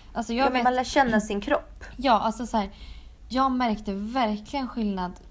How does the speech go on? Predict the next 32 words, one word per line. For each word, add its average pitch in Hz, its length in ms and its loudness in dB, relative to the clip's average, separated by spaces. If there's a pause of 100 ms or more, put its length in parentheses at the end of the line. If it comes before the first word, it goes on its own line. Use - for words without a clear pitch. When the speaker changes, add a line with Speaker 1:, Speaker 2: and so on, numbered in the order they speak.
(160)
Speaker 1:
Jag 240 320 2
är 214 40 2 (140)
ju, 208 80 -6
som 208 120 -4
sagt, 202 180 -6
men 233 60 -4
jag 233 140 2
har 226 40 -12
tagit 208 220 -4
det 185 60 -4
väldigt 185 300 -4
lugnt 202 420 -6
nu 175 80 -8
i - 120 -8
sju 196 200 -10
veckor - 260 -12
typ. - 220 -8 (720)
Och 226 120 -4
sen 247 180 0
så 226 160 -2
hade 202 300 0
jag 180 180 -2
en 214 280 0
dag 165 240 -2
förra 180 240 -4
veckan 220 520 -2
där 190 100 -2
det 185 80 -2
bara 180 240 2
var 170 140 -4
så - 160 -4
här, 170 80 0